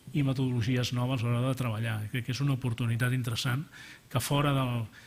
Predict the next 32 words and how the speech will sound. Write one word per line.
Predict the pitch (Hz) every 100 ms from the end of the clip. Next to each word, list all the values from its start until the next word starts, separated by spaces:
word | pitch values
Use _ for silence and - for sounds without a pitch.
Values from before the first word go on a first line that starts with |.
| - -
del | 135 123
nostre | 117 135
país | 123 127 127 123
ja | 123
ho | 123
han | 110 107
vist, | 131 156
molts | 123 117 -
països | 120 120 180 185 -
que | 117 110 107 - - -
estan | - 131 127
invertint | 123 120 113 123 120
en | 110
això. | - 135 180
Aquí | 131 147
encara | 135 131 131 120 117
no, | 123 120 113 - - - - -
no | 127
hi | 120
ha | 117
manera | 117 131 120
de | 117
que | 113
això | - 117
es | 110
visualitzi. | 120 123 117 127 120 147
Jo | 135
crec | 127 123
que |
també | 117 113 117
és | 131
una, | 123 120